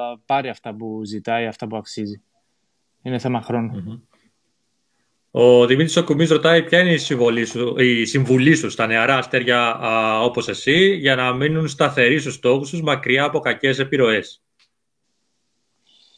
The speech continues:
Speaker 1: Κακές επιρροές. Τώρα δεν ξέρω τι εννοεί με το κακές επιρροές. Παρ' όλα αυτά,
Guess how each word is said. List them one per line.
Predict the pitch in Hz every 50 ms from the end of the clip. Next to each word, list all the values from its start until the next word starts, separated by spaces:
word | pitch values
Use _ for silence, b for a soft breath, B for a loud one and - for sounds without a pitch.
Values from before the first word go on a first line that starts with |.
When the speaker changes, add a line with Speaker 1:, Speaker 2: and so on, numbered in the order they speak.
| _ _ _ _ _ _ _ _ _ _ _ _ _ _ _ _ _ _ _ _ _ _ _ _ _ _ _ _ _ B B B B B B B B B B B B B B B B -
Speaker 1:
Κακές | - 120 110 110 120 110 110
επιρροές. | 117 107 117 113 110 110 107 107 107 107 104 -
Τώρα | - 135 135 135
δεν | 143 139
ξέρω | 135 139 143 131 123
τι | 110 123
εννοεί | 117 113 117 110 110 113
με | 110 110
το | 113 104
κακές | 113 110 104 117 113 104
επιρροές. | 113 110 113 110 107 107 110 110 123 143 160 170 151 - - - - - - _
Παρ' | - 143 143
όλα | 147 151 151
αυτά, | 139 120 - 156 151 147 147 147 143 143 139 135 135 131 131 127 127 120